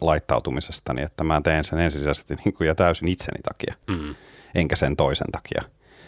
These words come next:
Speaker 1: Mut totta kai, kun mennään ensimmäistä kertaa treffeille, niin totta kai siinä on se, että sä haluat, haluaisit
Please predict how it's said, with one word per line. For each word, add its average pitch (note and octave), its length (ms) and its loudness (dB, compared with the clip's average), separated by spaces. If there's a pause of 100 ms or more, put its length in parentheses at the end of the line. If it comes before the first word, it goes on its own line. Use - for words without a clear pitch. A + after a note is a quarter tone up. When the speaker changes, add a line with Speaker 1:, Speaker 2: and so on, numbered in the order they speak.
(540)
Speaker 1:
Mut G2 220 4
totta - 320 2
kai, D#2 340 6
kun D2+ 140 2
mennään D2 320 4
ensimmäistä C#3 580 0
kertaa B1+ 380 0
treffeille, C2 560 -2
niin C#2+ 100 -4
totta - 340 0
kai C#2 320 2
siinä - 300 -6
on B1+ 240 -2
se, - 160 -2 (180)
että C#2+ 260 -4
sä C#2+ 80 -4
haluat, C2 380 -4 (120)
haluaisit C#2 600 0